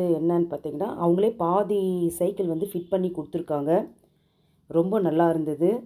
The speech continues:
ஆனா ஃபிட்டிங் வந்து கொஞ்சம் எங்களுக்கு எப்படி பண்றதுன்னு தெரியல. அதனால கடையில கொடுத்து தான் நாங்க வந்து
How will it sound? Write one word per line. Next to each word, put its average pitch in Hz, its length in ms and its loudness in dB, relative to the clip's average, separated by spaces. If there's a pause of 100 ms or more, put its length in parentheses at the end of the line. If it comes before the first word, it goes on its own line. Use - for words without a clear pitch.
(840)
ஆனா 214 120 -4
ஃபிட்டிங் 233 400 0
வந்து 220 200 0
கொஞ்சம் 180 320 2
எங்களுக்கு 165 320 2
எப்படி 170 200 -4
பண்றதுன்னு 175 480 0
தெரியல. 156 380 -4 (180)
அதனால 156 340 -4
கடையில 170 480 0
கொடுத்து 156 300 -8
தான் 190 220 2 (440)
நாங்க 156 340 -4
வந்து 147 300 0